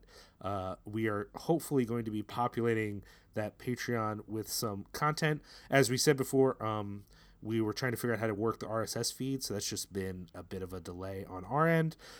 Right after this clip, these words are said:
But, uh, the first thing that we'll have up are some interesting interviews that, uh, our own Nick Spacek did with a variety of, uh, musical personalities. Um, I know there's, uh, a ver-, a few there. I think the first one we're putting up is actually with a member of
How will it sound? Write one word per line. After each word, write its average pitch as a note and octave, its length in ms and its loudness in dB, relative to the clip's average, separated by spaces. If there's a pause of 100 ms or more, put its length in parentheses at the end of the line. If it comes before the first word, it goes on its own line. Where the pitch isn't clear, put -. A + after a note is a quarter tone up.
(120)
But, A#2+ 240 4
uh, A#2 220 2
the A2 100 -2
first D#3 260 6
thing D3 120 4
that B2+ 100 4
we'll A#2 140 2
have B2 200 6
up C#3 220 6 (280)
are G#2+ 140 4
some A#2 280 0 (100)
interesting D3+ 380 0
interviews D3 540 4
that, A#2+ 280 2
uh, G#2+ 360 -2
our A#2+ 180 4
own A#2 240 2 (280)
Nick B2 220 0
Spacek - 640 2
did B2+ 220 4
with A2+ 200 -2
a A2 40 0
variety A#2 480 6
of, A2 180 0 (360)
uh, F#2+ 220 -4
musical A#2 540 0
personalities. B2+ 960 2 (300)
Um, G2+ 400 0
I A2 100 -2
know G#2+ 180 0
there's, G2+ 500 -2
uh, F2 360 -6
a G2+ 60 -6
ver-, G#2 240 -4 (260)
a G2+ 80 -4
few D#3 180 2
there. C3+ 200 8
I A2+ 40 2
think D#3 140 0
the C3+ 80 0
first C#3 180 0
one C3+ 100 0
we're A2+ 40 -4
putting A#2 220 -2
up A#2 160 0
is G#2+ 80 -4
actually A2 400 -2 (240)
with G2 140 -4
a A2+ 40 0
member G#2 320 0
of G2 180 -6